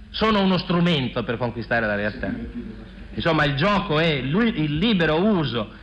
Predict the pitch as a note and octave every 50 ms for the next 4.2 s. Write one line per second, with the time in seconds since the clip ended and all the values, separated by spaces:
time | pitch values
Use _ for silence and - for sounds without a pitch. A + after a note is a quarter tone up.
0 | - - - C3 E3 D#3+ D#3 D3 D3+ G#3+ A#3+ B3 A#3 F#3 E3 E3+ G3+ A#3 B3+ B3+
1 | A#3+ G3 - - - - D3+ E3+ F3 G#3 A3 G3+ - G3 F#3+ G#3 G3+ - G3+ D#3
2 | C3+ C#3 C3+ - - - - - - D3 D#3+ D#3 E3 F#3 G#3 E3 D3+ C#3 C3+ C3+
3 | D3+ D#3+ C3+ G#2+ A2+ G#2+ G#2 G#2 - - A2 A#2+ B2+ A2+ A#2 C3 C#3 A#2 G#2+ G#2
4 | G2 G2 G2